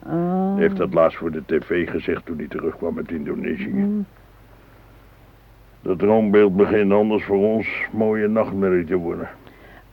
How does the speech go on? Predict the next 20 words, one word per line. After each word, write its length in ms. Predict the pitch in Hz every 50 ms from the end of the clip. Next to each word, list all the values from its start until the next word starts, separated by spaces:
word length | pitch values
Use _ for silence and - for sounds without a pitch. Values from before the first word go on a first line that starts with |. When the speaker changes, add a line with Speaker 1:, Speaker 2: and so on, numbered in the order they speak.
| - -
Speaker 1:
Uit 300 | - 180 180 170 151 135 - -
een 240 | - 135 135 131 127
dergelijk 600 | 151 175 180 185 185 - - - 135 131 127 120 127 - -
dualistisch 1300 | - 175 156 135 127 131 127 123 131 139 175 208 214 214 - - - - - 143 135 117 - - - -
Speaker 2:
Tweeslachtig. 1040 | 85 85 85 82 - - 85 87 87 82 - - - 82 78 - - - 58 58 123 120 - - - - - - - - - - 135 123 - - -
Speaker 1:
beleid 680 | - 143 139 139 135 127 131 143 143 139 131 127 139 156 - - - - - - - -
blijkt 580 | - 123 127 139 143 143 143 147 170 214 - - - - - - - - -
hoe 140 | - 170 165
de 120 | 139 147
Nederlandse 840 | 139 143 151 160 170 185 180 185 185 180 175 180 185 175 - - 165
regering 500 | 131 131 131 120 - - 170 180 180 143
werkelijk 540 | 135 147 156 170 175 175 - - 190 185 170 -
opgescheept 800 | 160 165 165 - - - 170 - - - 185 180 175 - -
zit 180 | - 190 185 180 - - - - - - - -
met 240 | 160 165 165 160 - -
het 180 | 165 151 143 - -
probleem 560 | - 143 139 127 127 139 156 160 180 190 180
van 220 | - - 165 151
de 160 | 135 135 - -
aanwezigheid 920 | - 147 143 139 135 143 170 180 185 170 - 180 - - 180 175 170